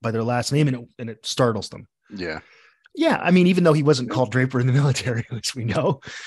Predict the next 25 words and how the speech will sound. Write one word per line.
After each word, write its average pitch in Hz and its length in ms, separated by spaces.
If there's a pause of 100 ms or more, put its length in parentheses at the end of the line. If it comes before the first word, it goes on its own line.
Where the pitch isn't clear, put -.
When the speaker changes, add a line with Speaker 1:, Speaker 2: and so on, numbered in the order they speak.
(720)
Speaker 1:
But 170 100
I've 190 60
always 247 160
thought 220 160
that. 95 260
I've 123 120
always 139 200
Speaker 2:
Yeah. - 40
Speaker 1:
figured 139 300 (180)
that's 139 220
why 139 140
that's 135 240
the 135 80
case, 170 340
and 123 180
that 120 120
people 147 260
were 127 120
used 131 260
to 127 60
being 139 200
yelled 135 220
at 131 200 (160)
in 135 140
that, 131 200